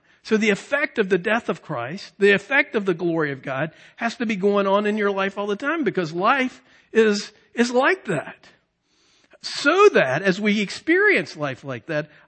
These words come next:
I can't take any credit for not being overwhelmed or per-, or despairing or anything like that.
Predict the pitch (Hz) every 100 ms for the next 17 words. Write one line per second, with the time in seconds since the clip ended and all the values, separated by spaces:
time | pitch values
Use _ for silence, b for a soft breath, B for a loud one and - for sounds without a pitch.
0 | b 254 330 - 262 185 185 156 165 147
1 | 123 156 143 143 - 151 147 139 139 151
2 | 139 139 139 135 127 147 165 214 165 139
3 | - 143 - 139 135 131 131 - 180 170
4 | 190 208 170 165 170 160 170 165 208 196